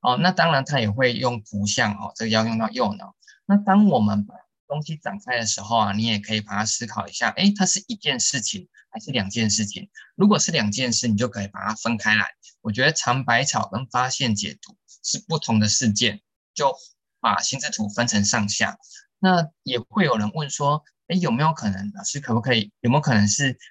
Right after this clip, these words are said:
历史，然后神农氏完之后，他做了尝百草，接下来才发现解毒，所以就可以往后做延伸。哦，其实也可以，两个方式你都可以，就看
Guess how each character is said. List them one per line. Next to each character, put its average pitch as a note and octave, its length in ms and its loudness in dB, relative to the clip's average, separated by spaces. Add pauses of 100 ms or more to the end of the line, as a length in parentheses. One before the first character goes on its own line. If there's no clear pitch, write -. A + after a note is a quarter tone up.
(120)
历 G3 240 4
史， - 340 -4 (300)
然 B2+ 140 2
后 F3+ 40 6
神 C3+ 340 2
农 C3 180 -4
氏 - 240 -2
完 G#2 260 -4
之 G#2+ 160 -6
后， G#2+ 320 0 (240)
他 D#3 80 0
做 D#3 220 0
了 A#2 100 2
尝 A2 240 -2
百 G#2 180 0
草， - 280 -6 (240)
接 F#3 260 2
下 F3 220 2
来 A2+ 180 4
才 G#2+ 240 -2
发 A#2+ 320 -4
现 A2+ 260 -4
解 A#2 260 -12
毒， - 200 -20 (340)
所 F3 160 -2
以 B2 80 -2
就 C#3+ 100 -6
可 C#3+ 140 0
以 A#2+ 40 4
往 G#2+ 200 -2
后 A2+ 240 0
做 A2 180 -2
延 G2+ 260 -4
伸。 G2 360 -6 (180)
哦， - 120 -2
其 - 140 -4
实 A#2+ 200 0
也 A2+ 140 -2
可 G#2+ 200 -4
以， G#2 220 0 (280)
两 A#2 180 4
个 B2+ 100 0
方 C#3+ 240 0
式 D3+ 160 -2
你 A2+ 60 -2
都 A#2 120 -4
可 A2+ 160 -10
以， G2 120 -4
就 C#3+ 120 -10
看 D3+ 300 -2